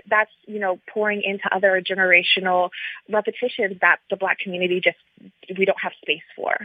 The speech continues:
We don't have space for it anymore. So, um, a lot of it has to do with making sure that we're uplifting Black women. We're giving them a space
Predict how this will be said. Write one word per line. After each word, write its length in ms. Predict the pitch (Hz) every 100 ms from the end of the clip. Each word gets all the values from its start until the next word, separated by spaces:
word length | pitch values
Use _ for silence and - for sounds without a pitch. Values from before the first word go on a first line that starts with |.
| 226
We 100 | 190
don't 120 | -
have 100 | 185
space 200 | - 165 -
for 140 | - -
it 60 |
anymore. 380 | - 208 - - -
So, 200 | 208 - - - - -
um, 220 | 202 185 190
a 80 | 202
lot 340 | 196 196 202 - _
of 360 | 208 190 185 185 - - - -
it 120 | 202
has 200 | 202 190 _ -
to 60 |
do 540 | 180 190 208 220 190 175
with 140 | 185 -
making 340 | 190 175 185 175
sure 440 | - 185 185 180
that 280 | 180 175 170 - _ _
we're 140 | 196 190
uplifting 480 | 190 190 190 196 190
Black 220 | 175 165
women. 320 | 175 165 165 175
We're 80 |
giving 300 | 175 185 190
them 100 | 185
a 60 | 185
space 260 | - 185